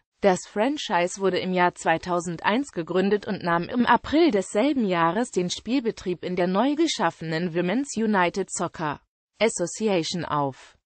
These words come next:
Als einziges der teilnehmenden Teams gelang es den Atlanta Beat in allen drei Saisons der wusa die Playoffs zu erreichen.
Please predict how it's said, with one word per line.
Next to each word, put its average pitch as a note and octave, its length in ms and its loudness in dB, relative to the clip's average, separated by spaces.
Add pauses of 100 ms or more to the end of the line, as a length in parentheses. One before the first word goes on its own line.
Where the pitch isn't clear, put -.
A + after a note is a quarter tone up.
(140)
Als G#3+ 240 4
einziges C4 560 0
der F#3+ 160 -2
teilnehmenden G3+ 720 2
Teams G#3 440 -2
gelang F#3+ 380 2
es C4 180 -2
den F3+ 180 -2
Atlanta F3+ 560 -2
Beat F3+ 240 -6
in F3 160 -4
allen D#3+ 280 2
drei F3 220 2
Saisons A3+ 540 2
der G#3 160 0
wusa E3 480 -2
die A#3+ 180 6
Playoffs E3 680 0
zu F3+ 140 0
erreichen. D3+ 640 -2